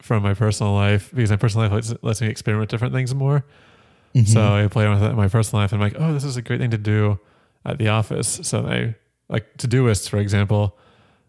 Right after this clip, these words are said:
Speaker 1: I started using it as my personal task manager. Then I was like, "This is really effective for how my brain works."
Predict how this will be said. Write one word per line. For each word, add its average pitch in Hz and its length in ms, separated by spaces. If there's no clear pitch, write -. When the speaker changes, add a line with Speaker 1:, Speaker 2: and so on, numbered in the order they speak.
Speaker 1:
I 104 220
started 104 240
using 104 220
it - 40
as 98 100
my 101 100
personal 107 540
task - 300
manager. 104 360
Then 120 100
I 113 40
was 110 80
like, 110 180
"This - 180
is 117 160
really 104 300
effective 104 420
for - 120
how 98 60
my 98 140
brain 107 360
works." - 400